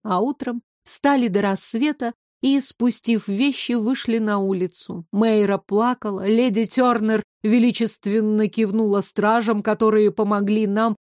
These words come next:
перетащить тюки в нанятый экипаж. Женская часть семейства Тернеров покинула комфортный дом и отправилась навстречу неизвестности.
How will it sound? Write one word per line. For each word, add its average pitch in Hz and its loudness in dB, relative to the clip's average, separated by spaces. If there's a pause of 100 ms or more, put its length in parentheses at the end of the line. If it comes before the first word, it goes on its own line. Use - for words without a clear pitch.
(180)
перетащить 214 0
тюки 208 -2 (200)
в 202 0
нанятый 214 2
экипаж. 226 -4 (320)
Женская 180 0
часть 196 -2
семейства 185 -2
Тернеров 240 0 (300)
покинула 247 0 (280)
комфортный 196 0
дом 254 0 (360)
и 320 2
отправилась 247 0
навстречу 214 -2
неизвестности. 196 -2